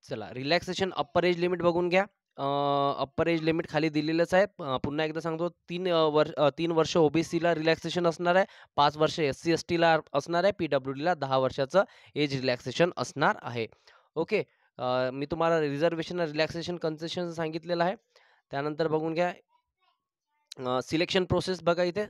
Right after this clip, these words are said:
सिलेक्शन प्रोसेस, रिटन टेस्ट, कॉम्प्युटर बेस्ड टेस्टवर तुमचं सिलेक्शन, अ, अ, सिलेक्शन होणार आहे. ड्यु-, ड्युरेशन असणार आहे दोन तास. आणि बघा, इथे लिहिलेलं आहे, एकशे सत्तर मार्काचा पेपर होतो, मी अगोदर सांगितलं.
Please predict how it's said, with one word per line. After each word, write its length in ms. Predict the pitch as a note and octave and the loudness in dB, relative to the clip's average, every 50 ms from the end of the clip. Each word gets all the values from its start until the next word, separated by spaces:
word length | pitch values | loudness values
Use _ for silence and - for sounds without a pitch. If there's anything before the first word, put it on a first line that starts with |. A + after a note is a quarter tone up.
| - | -8
सिलेक्शन 460 | _ - - D3+ D3 D#3 - - E3+ E3 | _ -12 -10 -6 -6 -6 -4 -4 -4 -2
प्रोसेस, 460 | - E3+ E3+ D#3+ - G#3 G#3 - - _ _ _ _ _ _ _ _ _ - - | 0 -2 0 2 2 0 0 0 -6 _ _ _ _ _ _ _ _ _ -8 -6
रिटन 300 | D3 C#3+ - F3 F3+ F3+ | -6 -4 -2 -2 -2 -2
टेस्ट, 280 | F3 F#3+ G3+ - - - | 0 -2 -2 -2 -4 -4
कॉम्प्युटर 400 | D#3 D3 C#3+ - F3 D#3+ F3+ F3 | -4 -2 -2 0 4 4 4 4
बेस्ड 280 | D#3+ D3 F3 E3 - - | 6 4 2 2 2 0
टेस्टवर 300 | E3 D#3 - F3+ F3+ E3+ | -2 0 2 2 2 2
तुमचं 240 | D#3+ E3+ E3+ D#3 F3 | 0 -2 -4 -4 -6
सिलेक्शन, 400 | E3+ - D#3+ C#3+ D3+ - - F3+ | -6 -4 -2 -2 -2 -2 -2 -2
अ, 480 | E3+ E3 E3 E3 E3 D#3+ D#3+ D#3+ D#3 D3 C3+ C3 - - B2+ C3 C3+ | 0 0 2 2 2 2 2 2 0 -2 -4 -8 -16 -14 -8 -6 -4
अ, 200 | C#3 C3+ C3+ C3+ - _ _ _ _ - | -4 -2 -4 -4 -6 _ _ _ _ -8
सिलेक्शन 400 | - D3 D3 D3+ - - F3+ E3 | -4 -2 -2 0 2 2 2 2
होणार 260 | D#3+ E3 E3+ E3+ E3+ | 2 2 2 2 4
आहे. 140 | F#3 G#3 A3 _ _ _ _ _ - | 2 2 0 _ _ _ _ _ -12
ड्यु-, 400 | C#3 C3 B2+ D3+ D3+ D#3+ D3+ D3 | -12 -4 0 2 4 6 6 6
ड्युरेशन 440 | C#3 C#3 D3 D#3 D#3+ D#3+ - F#3 F3 | 6 6 4 4 4 2 2 2 2
असणार 240 | D#3+ - F3 E3+ E3 | 2 0 0 -2 0
आहे 120 | E3 D#3 | 0 2
दोन 260 | C#3+ C#3+ D3 D3+ D#3 C#3 | 4 4 2 2 2 2
तास. 300 | F3+ F#3 G3+ G3 - - _ _ _ _ _ _ _ - | 2 2 2 2 -2 -16 _ _ _ _ _ _ _ -6
आणि 220 | A#2+ B2+ C3 C#3+ | -4 -4 -2 -2
बघा, 300 | C#3+ C#3 D3 D3 E3+ F#3+ G#3 _ _ _ - | 0 0 2 2 2 0 0 _ _ _ -18
इथे 220 | - B2+ - D3 C3+ | -10 -6 -6 -4 -2
लिहिलेलं 340 | C#3 C#3 C#3 D3+ E3 D#3+ | -2 -2 0 0 2 2
आहे, 260 | D3 C3+ C3+ D#3 G3 - - | 2 2 2 0 0 -2 -6
एकशे 240 | - C3+ - - C#3+ | -10 -10 -8 -8 -4
सत्तर 320 | - C#3 - _ - D3+ | -2 -4 -2 _ 0 0
मार्काचा 380 | D#3 D3+ D3+ D3 D3+ D#3 D3+ D#3+ | 2 2 2 4 2 2 4 4
पेपर 260 | D3 D#3 D3+ - E3 | 2 2 4 6 6
होतो, 140 | E3 D#3+ D#3+ | 6 6 6
मी 120 | D#3+ D#3+ | 2 0
अगोदर 300 | D3 C3+ C3 C3+ D3+ D#3+ | 0 0 0 2 2 2
सांगितलं. 400 | D#3 - E3+ E3 E3 E3 F3+ F#3+ | 0 0 -6 -6 -6 -4 0 0